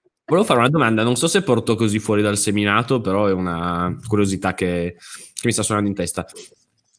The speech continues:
Ho sentito utilizzare diverse parole e, e nella fattispecie su tre ti chiedo se, se hai voglia di fare un, un, un confronto o un discorso,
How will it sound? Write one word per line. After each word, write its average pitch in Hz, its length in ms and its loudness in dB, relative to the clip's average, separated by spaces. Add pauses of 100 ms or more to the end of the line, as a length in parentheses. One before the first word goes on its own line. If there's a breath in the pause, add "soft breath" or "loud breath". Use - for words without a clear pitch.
(140)
Ho 113 80 0
sentito 139 360 2
utilizzare 113 420 2
diverse 101 380 0
parole 78 600 -6 (320)
e, - 220 0
e 101 100 0
nella 110 280 2
fattispecie 110 540 -2
su 110 180 -4
tre 120 420 0 (320 soft breath)
ti 92 140 -10
chiedo 117 360 2
se, 95 800 2
se - 260 -4
hai 110 80 2
voglia 104 340 0
di 95 140 0
fare 90 220 -4
un, 85 640 -6
un, 101 140 -2
un 104 140 0
confronto 104 680 0
o 95 300 2
un 101 160 2
discorso, 98 680 -2